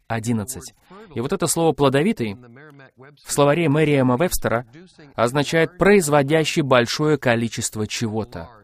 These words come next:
Большое количество чего-то. Как говорится в Бытие двадцать шесть двенадцать в одном из переводов Библии, «И сеял Исаак в земле той, и в тот же самый год пожал стократный урожай, потому что Господь благословил его, он стал богатым, и его богатство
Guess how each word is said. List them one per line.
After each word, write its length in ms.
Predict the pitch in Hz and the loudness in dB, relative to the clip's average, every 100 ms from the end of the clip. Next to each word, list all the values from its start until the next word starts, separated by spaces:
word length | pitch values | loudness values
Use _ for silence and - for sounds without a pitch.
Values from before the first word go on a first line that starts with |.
| _ | _
Большое 720 | - 107 110 104 - 139 151 | -8 0 0 0 -2 0 0
количество 720 | 151 117 104 113 - - 107 104 | 0 -2 -2 -6 -6 -8 -6 -8
чего-то. 600 | - 101 98 98 - 85 - - _ _ _ _ | -8 -10 -10 -12 -12 -18 -18 -20 _ _ _ _
Как 160 | - 127 | -6 0
говорится 400 | 139 151 156 147 | 2 2 0 -2
в 20 | |
Бытие 320 | 139 139 156 | -2 -2 -2
двадцать 320 | 147 135 127 123 | 0 -2 -2 -4
шесть 220 | 143 123 | -4 -2
двенадцать 420 | 131 139 135 131 | -2 -2 -4 -4
в 80 | 120 | -4
одном 240 | 123 127 | -2 -2
из 80 | 120 | -2
переводов 440 | - 127 120 117 | -2 -2 -2 -4
Библии, 380 | 117 156 123 110 - 135 | -4 -4 -2 -4 -8 -18
«И 120 | 151 139 | -8 -6
сеял 340 | - 185 156 | -2 -2 -2
Исаак 300 | 135 139 127 | -2 -2 -2
в 40 | |
земле 320 | 110 127 127 127 | -2 0 0 0
той, 200 | 127 120 | -2 -4
и 20 | |
в 60 | |
тот 140 | - 117 | -4 -4
же 100 | 120 | -2
самый 280 | 131 120 120 | 0 0 0
год 180 | - | -2
пожал 300 | - 117 131 | -2 0 0
стократный 520 | 123 139 - 127 120 117 | 0 -2 0 -2 0 -2
урожай, 280 | 120 139 | 0 -2
потому 300 | 131 123 123 | -2 0 0
что 160 | 123 123 | 0 -2
Господь 320 | 117 - 139 | -4 -2 -2
благословил 580 | 117 123 117 131 123 143 | -2 -4 -2 -2 0 0
его, 220 | 131 127 | 0 -2
он 160 | 120 131 | 0 0
стал 280 | - 135 127 | 2 2 2
богатым, 520 | 123 117 135 143 143 | 2 2 0 0 -4
и 160 | - | -4
его 240 | 160 143 143 | -2 2 2
богатство 580 | 120 117 175 - 131 | 2 2 0 0 -2